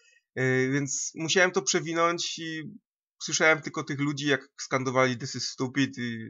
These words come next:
też stwierdziłem, że to jest totalnie głupie. Szczególnie, że wiecie, Titus O'Neil i Heath Slater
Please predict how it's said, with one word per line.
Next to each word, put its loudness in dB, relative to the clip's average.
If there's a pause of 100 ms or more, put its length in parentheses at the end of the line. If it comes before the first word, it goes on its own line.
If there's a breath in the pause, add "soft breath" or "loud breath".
(140)
też 0
stwierdziłem, -2
że -10
to -10
jest -12
totalnie -6
głupie. -6 (300 loud breath)
Szczególnie, 4
że 4
wiecie, 4 (600 soft breath)
Titus 4
O'Neil 4
i -2
Heath -6
Slater 4